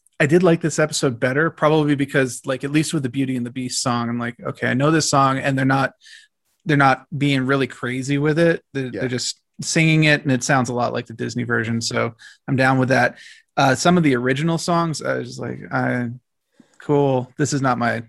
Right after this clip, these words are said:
Speaker 1: this is not my style at all." So,
Speaker 2: I mean, the thing is, to be honest, right now, I mean, Olivia Rodrigo just released her new album, uh, Sour, yesterday. She is gonna blow up, ma-, you know, she's such a huge star.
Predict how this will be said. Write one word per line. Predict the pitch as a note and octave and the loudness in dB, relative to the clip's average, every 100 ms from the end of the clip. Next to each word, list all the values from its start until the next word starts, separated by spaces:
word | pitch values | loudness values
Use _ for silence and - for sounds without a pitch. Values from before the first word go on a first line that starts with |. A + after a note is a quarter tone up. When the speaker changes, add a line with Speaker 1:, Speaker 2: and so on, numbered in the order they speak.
| _ _ | _ _
Speaker 1:
this | - | -4
is | C#3+ | 0
not | C#3+ C#3+ | 2 4
my | C#3 | 2
style | - C3+ A#2 B2 | 2 0 0 -2
at | A#2+ | -4
all." | A#2 A#2+ A#2+ | -4 -4 -8
So, | - C3+ C3+ _ _ - | -12 -10 -12 _ _ -8
Speaker 2:
I | C#3 | -2
mean, | C#3+ | -2
the | C3+ | -2
thing | - D#3+ | -2 -2
is, | C3+ D3 | -2 -6
to | |
be | B2+ | -6
honest, | A#2 A2 | -6 -8
right | A2+ B2 G#2+ | -8 -8 -6
now, | A#2 G#2+ G2+ _ _ - | -8 -8 -10 _ _ -16
I | G#2 | -14
mean, | G#2 G2 | -12 -12
Olivia | G#2+ A#2+ B2+ A#2+ | -10 -8 -6 -8
Rodrigo | G#2+ G#2 A2+ A2 F#2+ F#2 F2+ | -10 -12 -12 -10 -10 -10 -14
just | A2 A2 G#2 | -16 -16 -14
released | G2+ - | -14 -12
her | G2 F#2+ | -14 -14
new | G2 G#2 G2 | -16 -14 -14
album, | - G2 G2 F2+ F#2 G#2+ _ _ | -14 -12 -14 -14 -18 -18 _ _
uh, | D#2+ E2 | -20 -20
Sour, | - - G2+ G2+ E2 - _ _ | -18 -12 -10 -8 -10 -16 _ _
yesterday. | - E2+ - E2 E2 D#2+ _ _ | -14 -14 -16 -16 -16 -16 _ _
She | - - D3 C#3 | -16 -6 -2 -2
is | B2+ G#2+ - - _ _ | -2 -6 -12 -20 _ _
gonna | A2+ G#2 F#2 _ _ | -14 -12 -14 _ _
blow | A#2 A#2 A#2 A2+ | -10 -6 -4 -4
up, | G2+ - _ | -6 -10 _
ma-, | G2+ G#2+ G2 - | -14 -12 -12 -14
you | A2 | -16
know, | |
she's | F#2+ B2 G#2+ | -14 -16 -16
such | - - A2+ | -12 -12 -12
a | |
huge | - - C3 G#2 | -20 -14 -12 -12
star. | - A2 E2+ | -12 -10 -10